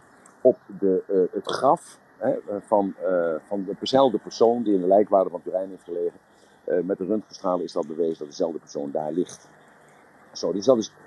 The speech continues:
dat is heel iets anders. Maar goed, wat is er gebeurd? Eh, er is dus gebeurd dat wij dus een beeld hadden van God. En dat hebben we dus honderden jaren hebben we dat vastgehouden.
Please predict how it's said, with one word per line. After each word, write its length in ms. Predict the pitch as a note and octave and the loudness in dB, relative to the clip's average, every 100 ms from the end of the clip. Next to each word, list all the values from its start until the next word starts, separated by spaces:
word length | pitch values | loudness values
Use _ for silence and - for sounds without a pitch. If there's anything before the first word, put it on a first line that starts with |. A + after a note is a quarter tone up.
| - | 0
dat 100 | G#2+ | 2
is 60 | G#2 | 6
heel 180 | A2 G2+ | 6 6
iets 160 | G2+ | 2
anders. 280 | - D#2+ - | -6 -6 -4
Maar 120 | - | -4
goed, 160 | - G2+ - - - | -2 -4 -6 -16 4
wat 180 | F#3+ | 6
is 160 | F#3+ C#3 | 6 6
er 120 | A#2+ | 2
gebeurd? 540 | - - A#2 G3 - - - - - - | 0 4 6 6 4 -12 -20 -20 -20 0
Eh, 140 | A2+ G2 - F2+ D3+ | 4 4 0 -8 -4
er 140 | E3 - | -2 0
is 140 | F3 | 0
dus 180 | A#2 - | -2 -4
gebeurd 360 | F2 C#3+ F3 | -2 4 6
dat 120 | B2 G2+ | 4 4
wij 220 | G#2+ F#2 | 4 4
dus 140 | F2+ - | 0 -6
een 180 | G#2 F#2+ | -8 4
beeld 280 | C#3 E3 - | 6 6 4
hadden 260 | A#2+ A2 | 0 2
van 140 | G2 F2+ | -2 -8
God. 220 | - - - - _ _ - _ | -6 -8 -10 -20 _ _ -20 _
En 100 | C3+ | 2
dat 140 | D3+ | 2
hebben 260 | D#3+ D#3 C#3 | 2 -2 2
we 140 | C3+ | 2
dus 220 | A#2+ C3 - | 2 -2 -2
honderden 680 | - G3 F#3 D#3+ C#3+ B2 A#2 | 2 2 4 0 0 0 2
jaren 360 | A2+ C3 B2 G#2 | 0 -2 -6 -4
hebben 220 | G#2 F#2 | -4 -2
we 100 | E2+ | -2
dat 140 | E2 D#2 | -2 -6
vastgehouden. 760 | - B2 - - B1 B1+ - | -6 -6 -6 -14 -12 -12 -12